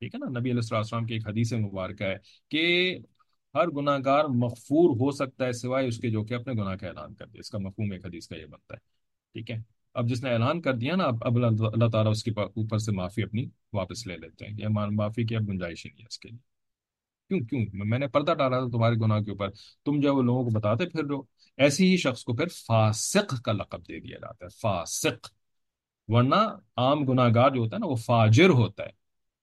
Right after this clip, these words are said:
फुजूर करने वाला फाजिर होता है। हर फाजिर फासिक नहीं होता। फासिक वो होता है जो कि गुनाह का ऐलान भी करे लोगों के सामने, जैसे clean shave करता है ना, तो पूरी दुनिया को दिखा रहा है, "देखो, देखो, मैंने नबी अलैहिस्सलाम की सुन्नत के ऊपर जो है ना, वो पानी फेर दिया है,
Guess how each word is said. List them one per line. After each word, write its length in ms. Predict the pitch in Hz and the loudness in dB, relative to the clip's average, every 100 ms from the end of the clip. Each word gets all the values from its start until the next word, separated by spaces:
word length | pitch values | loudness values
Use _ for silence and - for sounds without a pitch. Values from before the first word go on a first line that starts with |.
| _ | _
फुजूर 400 | 127 117 151 175 | 4 8 10 10
करने 280 | 139 110 98 | 6 0 -2
वाला 260 | 92 95 - - | -8 -12 -16 0
फाजिर 380 | 120 113 113 185 | 4 4 4 4
होता 280 | 123 - - | 2 -4 -10
है। 80 | - _ _ _ _ | -14 _ _ _ _
हर 160 | 147 156 | 2 2
फाजिर 400 | 135 127 123 156 | 0 0 0 -4
फासिक 460 | - 113 110 - | 0 2 2 -2
नहीं 120 | 135 139 | -8 -8
होता। 240 | 95 - - _ _ _ _ - | -8 -10 -14 _ _ _ _ 2
फासिक 340 | 143 127 135 127 | 6 6 4 0
वो 120 | 120 | 2
होता 160 | 110 143 | 2 0
है 60 | |
जो 100 | 170 | -4
कि 160 | 143 131 | -4 -2
गुनाह 260 | 107 98 95 | -2 -2 -2
का 120 | 104 | -4
ऐलान 300 | 87 90 85 | -4 -6 -8
भी 80 | 78 | -10
करे 200 | 71 76 | -12 -12
लोगों 200 | - 76 | -14 -16
के 100 | - | -16
सामने, 280 | - 82 113 104 | -16 -16 -16 -12
जैसे 280 | 104 - 202 - _ _ _ _ - | -10 -6 -8 -10 _ _ _ _ 2
clean 220 | 123 120 | 6 8
shave 280 | 110 123 123 | 6 2 0
करता 280 | 117 110 131 | 0 -2 -2
है 80 | 190 | -2
ना, 140 | 139 107 - _ | -2 -4 -10 _
तो 100 | 113 | -6
पूरी 180 | 127 151 | -2 0
दुनिया 280 | 123 160 165 | 0 0 0
को 100 | 135 | 2
दिखा 260 | 113 110 117 | 0 2 2
रहा 100 | 110 | 2
है, 20 | |
"देखो, 340 | 113 120 113 98 101 | 2 2 2 0 -2
देखो, 260 | 110 117 127 | -2 0 2
मैंने 200 | 117 107 | 4 4
नबी 180 | 107 | 2
अलैहिस्सलाम 600 | 104 98 - 98 - 101 95 | -2 -6 -8 -8 -6 -6 -6
की 80 | |
सुन्नत 300 | 95 104 101 - | -6 -4 -6 -6
के 60 | 98 | -8
ऊपर 200 | 92 90 | -8 -8
जो 100 | 98 | -8
है 60 | |
ना, 80 | 151 | -6
वो 280 | 110 104 110 _ _ _ _ - | -4 -4 -6 _ _ _ _ -2
पानी 180 | 101 98 | 0 -2
फेर 260 | 101 87 | -4 -8
दिया 200 | 87 | -10
है, 60 | 76 | -12